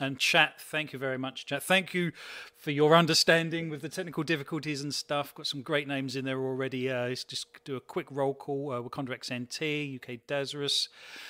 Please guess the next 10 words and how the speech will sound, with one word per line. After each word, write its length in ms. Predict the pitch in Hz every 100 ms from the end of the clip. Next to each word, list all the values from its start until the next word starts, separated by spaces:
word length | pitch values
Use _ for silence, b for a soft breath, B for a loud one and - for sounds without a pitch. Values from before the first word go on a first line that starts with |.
| B 120
uh, 140 | 117
Dragon 400 | 113 143 151 156
Wolf, 520 | 156 156 147 - - - 143
um, 960 | 127 127 127 127 127 131 131 131 156 - - -
Old 100 | 170
Man 200 | 135 127
Gamer, 580 | 123 139 139 135 135 139 - B -
the 100 | 131
usual 480 | 170 175 147 147
crew, 520 | 135 - 147 135 139